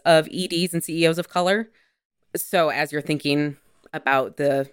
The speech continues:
the future of your organization, if you're thinking about the need to have bipoc leadership in the future,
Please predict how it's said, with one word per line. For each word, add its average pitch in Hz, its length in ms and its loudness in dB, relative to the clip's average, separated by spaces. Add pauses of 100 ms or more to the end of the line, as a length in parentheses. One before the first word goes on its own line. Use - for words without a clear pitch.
(140)
the 156 100 -4
future 151 500 -2
of 143 160 -4
your 143 120 0
organization, 147 680 0
if - 180 -4
you're 143 80 0
thinking 160 400 -2
about 151 320 2
the 151 80 -6
need 147 380 -2
to 143 120 -4
have 139 640 -2 (760)
bipoc 139 420 -2
leadership 156 420 -2
in 156 60 0
the 151 80 2
future, 190 520 0